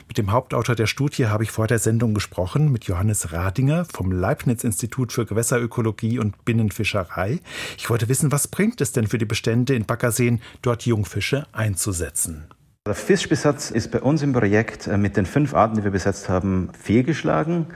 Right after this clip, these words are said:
Speaker 2: Wir konnten keine Steigerung der Fischbestände verzeichnen. Und ein Grund dafür ist einfach, dass man, wenn man in so einen existierenden Fischbestand durch Besatz eben weitere zusätzliche Individuen hinzufügt,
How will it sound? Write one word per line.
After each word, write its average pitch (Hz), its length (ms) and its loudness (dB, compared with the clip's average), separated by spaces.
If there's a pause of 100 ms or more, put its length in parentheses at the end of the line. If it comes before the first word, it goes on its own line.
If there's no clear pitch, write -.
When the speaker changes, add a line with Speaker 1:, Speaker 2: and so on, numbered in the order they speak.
(240)
Speaker 2:
Wir 98 100 -2
konnten 101 300 0
keine 117 500 0
Steigerung 110 640 0
der 98 200 2
Fischbestände 104 920 0 (240)
verzeichnen. 143 840 -2
Und 101 500 0
ein 95 180 0
Grund 123 320 2
dafür 120 400 4
ist 98 200 -2
einfach, 98 260 2 (560)
dass 92 160 -4
man, 92 180 2
wenn 101 160 4
man 117 140 6
in 104 120 4
so 117 100 0
einen 101 420 2
existierenden 123 800 2
Fischbestand 120 1080 0
durch 107 120 0
Besatz - 440 -2
eben 92 160 0
weitere 110 480 2
zusätzliche 127 560 0
Individuen 98 640 0
hinzufügt, 135 640 -4